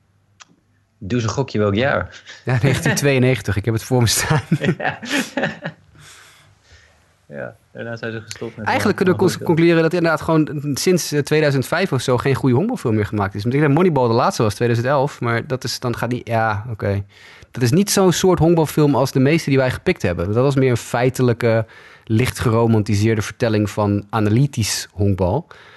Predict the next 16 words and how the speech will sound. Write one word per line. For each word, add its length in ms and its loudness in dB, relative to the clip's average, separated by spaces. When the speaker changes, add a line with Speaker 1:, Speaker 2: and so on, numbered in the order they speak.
Speaker 2:
Terwijl 260 0
Speaker 1:
Ja. 60 0
Speaker 2:
eigenlijk 280 -2
alle 100 2
films 200 2
die 100 -2
wij 120 0
gekozen 240 0
hebben, 180 0
hebben 160 2
een 60 2
emotionele 440 2
component 480 0
erin 200 -4
ook. 200 -10
Speaker 1:
Ja. 240 -6